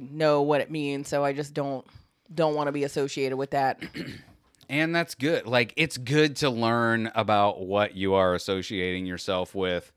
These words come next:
Speaker 2: I'm talking to you, Democrat Party, wearing your kente cloths.
Speaker 1: Oh, yeah.
Speaker 2: <laughs>
Speaker 1: Yeah. So if you took my advice last week and listened to Whitney, uh, talking to Amber Riley.
Speaker 2: Her podcast is good for you, by the way.
Speaker 1: Yes. <laughs> Um,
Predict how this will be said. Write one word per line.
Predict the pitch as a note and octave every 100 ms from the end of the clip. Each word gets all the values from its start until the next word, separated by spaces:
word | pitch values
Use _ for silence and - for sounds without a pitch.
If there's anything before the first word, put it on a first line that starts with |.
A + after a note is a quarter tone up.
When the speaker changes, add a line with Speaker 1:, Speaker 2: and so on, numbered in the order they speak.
| _ _ -
Speaker 2:
I'm | F#2
talking | - A#2+ A#2+ B2
to | A#2+
you, | A#2 C3 E3 E3+ D#3 C#3 B2
Democrat | B2 B2 A#2+ C3+ B2+ B2
Party, | A#2+ B2 B2+ C3
wearing | B2 B2 B2
your | A#2
kente | - B2 A2+ B2+ A#2
cloths. | - B2 B2 B2+ C3 C3 - - - -
Speaker 1:
Oh, | F#3+ F#3+ E3 D#3 B3+
yeah. | D#3+ E3 C4 D3
Speaker 2:
<laughs> | F#4+ - - F4 - - - _ - _ _ - B3+ _ C#4+
Speaker 1:
Yeah. | C4 E4+ C#4+ - A3+ G3+
So | F#3 A3+
if | A3+
you | A#3+ A3+
took | G#3+ G#3 G#3
my | C#4 E4
advice | D4+ F#3+ E3 E3+
last | D#3+ E3
week | E3 D#3 D#3+
and | F3 E3+
listened | E3+ F3 F#3 F3+
to | E3+
Whitney, | D#3+ G3 E3 E3 D#3 E3+ -
uh, | F3 E3+ D#3+
talking | D#3 F3 E3 F3 E3+
to | E3+
Amber | D3+ D#3+ E3 D#3+
Riley. | D3 C#3+ D3 D#3+ E3+ F3 E3 -
Speaker 2:
Her | A#2+
podcast | B2+ B2+ A#2+ A#2+ A#2
is | A2+
good | G#2 A2
for | - C#3
you, | A2 F#2+ G2
by | G#2 F#2+ F2+
the | F2
way. |
Speaker 1:
Yes. | F2 D3 D#3+ A#2 -
<laughs> | G#3 D#3 - -
Um, | F#3+ F#3 F3 E3 E3